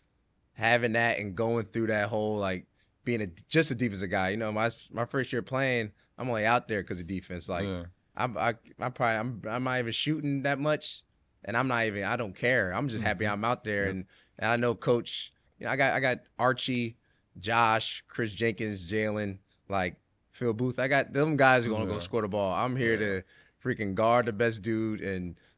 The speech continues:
Speaker 1: dive all over the place. And I just, we just knew, you know, how Nova goes. Like, if you watch Josh, like, when Josh was a freshman,
Speaker 2: Josh Hart,
Speaker 1: he did
Speaker 2: yeah.
Speaker 1: this. Yeah, he did the
Speaker 2: Mm-hmm.
Speaker 1: same thing. Like, he built his way. Then when he was a senior,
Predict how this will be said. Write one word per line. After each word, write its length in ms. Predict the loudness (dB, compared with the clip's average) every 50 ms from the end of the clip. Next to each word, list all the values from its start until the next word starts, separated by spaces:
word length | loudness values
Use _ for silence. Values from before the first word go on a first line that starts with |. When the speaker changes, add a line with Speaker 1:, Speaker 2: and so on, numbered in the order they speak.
| _ -6
Speaker 1:
dive 280 | 0 2 4 6 6 6
all 140 | 4 4 2
over 220 | 0 0 -2 -4
the 80 | -4 -6
place. 600 | -6 -4 -2 -2 0 -2 -2 -6 -8 -10 -14 -18 _ _ _ _ _ _ _ _ _ _ _ _ _ -8
And 280 | -4 -2 -2 0 0 0
I 60 | 0 0
just, 200 | -2 -4 -8 -6
we 120 | -4 -2
just 220 | 0 0 0 0 0
knew, 180 | 0 0 2
you 120 | 2 0 0
know, 140 | 0 0 0
how 120 | 0 0
Nova 300 | 2 2 0 0 0 -2
goes. 420 | -2 0 0 0 0 -2 -4 -4
Like, 360 | -4 -2 -2 -2 -4 -6 -12 -20 _ _ _ _ _ _ _ _
if 160 | -12 -10 -8 -6
you 80 | 0 2
watch 240 | 2 2 2 0 -2
Josh, 540 | -2 0 2 2 2 2 0 -2 -6 -10 -6
like, 260 | -4 -4 -4 -4 -6 _ _
when 180 | -14 -12 -8 -4
Josh 340 | -2 2 2 2 2 0 -2
was 140 | -6 -8
a 60 | -8 -6
freshman, 520 | -4 -4 -4 -2 -4 -6 -6 -6 -6 -4
Speaker 2:
Josh 280 | -4 -4 -4 -6 -6 -8
Hart, 140 | -8 -6 -6
Speaker 1:
he 60 | -4
did 160 | -4 -4 -4
Speaker 2:
yeah. 20 | -4
Speaker 1:
this. 200 | -4 -6 -6 -4
Yeah, 300 | -4 -2 0 0 0 -2
he 140 | -2 -4
did 180 | -4 -4 -4 -4
the 60 | -4
Speaker 2:
Mm-hmm. 60 | -4
Speaker 1:
same 220 | -4 -2 -2 -4 -2
thing. 240 | -2 -2 -2 -2 -4
Like, 140 | -6 -6
he 160 | -6 -6 -6 -4
built 300 | -2 -2 -2 -2 -2 -4
his 140 | -6 -4
way. 280 | -4 -2 0 0 0 -2
Then 140 | -2 -4 -6
when 60 | -6
he 60 | -6
was 80 | -6 -8
a 60 | -8
senior, 480 | -8 -8 -8 -6 -6 -6 -6 -6 -8